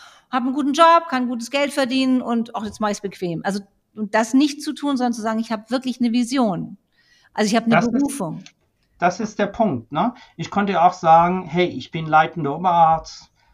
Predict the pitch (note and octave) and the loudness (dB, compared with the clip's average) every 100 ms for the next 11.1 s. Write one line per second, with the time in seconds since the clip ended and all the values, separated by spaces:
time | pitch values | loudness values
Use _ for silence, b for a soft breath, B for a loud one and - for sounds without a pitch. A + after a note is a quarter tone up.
0 | _ B2 A#2+ D3+ D3+ D3 C#3 - C#3 B2+ | _ -18 0 0 2 -2 -2 -8 -10 -8
1 | C#3+ C#3 F#3 F#3+ F3+ E3 D#3 D#3 - _ | -8 -6 -4 -2 -2 0 2 2 -2 _
2 | _ _ _ _ E3 C#3 B2+ B2 D#3 E3+ | _ _ _ _ -4 0 -2 -4 -4 0
3 | D3+ D3+ D3 D3+ D3 - C#3+ D3 - - | 2 2 0 -4 -8 -2 -2 -2 -8 -16
4 | C3+ D3+ D3 F3 D#3+ D3+ - C#3 - D3 | -12 -10 -6 -6 -6 -10 -6 -6 -6 -6
5 | D3+ D3 _ _ - A2 - - _ _ | -6 -6 _ _ -4 -2 -2 -8 _ _
6 | _ _ C#3 C#3+ D3+ - E3+ E3 E3+ D#3+ | _ _ 0 2 0 -4 -8 -6 -4 0
7 | C#3+ C3+ F#3+ F#3 F3+ C#3+ C#3 E3 - D3+ | 0 0 -2 -2 -4 -4 -2 -2 -2 -4
8 | D3 D3+ D3 C#3 C3 C#3 C#3 B2 - F3 | -2 -2 -6 -10 -8 -6 -4 -4 -2 -2
9 | F3 D#3+ D#3+ D#3 b _ B2+ C#3+ - A#2+ | -2 -6 -10 -12 b _ -2 -2 -2 -10
10 | - _ _ _ - D#3 D3+ F#3+ G3 A#2 | -10 _ _ _ -6 -4 0 0 0 -2